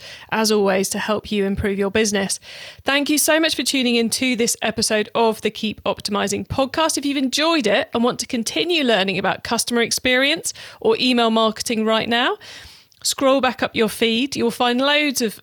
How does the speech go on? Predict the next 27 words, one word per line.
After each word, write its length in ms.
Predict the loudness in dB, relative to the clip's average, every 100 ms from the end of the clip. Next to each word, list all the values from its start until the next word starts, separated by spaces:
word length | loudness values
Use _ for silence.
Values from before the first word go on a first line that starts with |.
| -2
loads 260 | 0 0 0
of 60 |
our 160 | 0 0
seasons 520 | -2 -2 -2 -2 -4
on 300 | -2 -4 -2
email 320 | -2 -2 -2
with 120 | -2 -2
loads 340 | 2 2 0
of 100 | -4
great 300 | -2 -2 -4 -6
advice 480 | -6 -2 -2 -2 -2
within 280 | -4 -2
those. 360 | 0 0 0 -2 -2
And 200 | 0 0
if 120 | 0
you 80 | 0
want 180 | 0 2
more 240 | 2 4
on 120 | 2
customer 400 | 0 -2 -2 -2
experience, 840 | -2 -2 0 2 4 4 2 -2 -10 -14 -16 -16 -2
we 240 | 2 2
did 260 | 2 0 0 0
a 320 | 2 2 0
whole, 500 | 0 2 2 2 0
uh, 160 | 0 2
masterclass 760 | 4 2 2 -2 -2 0 0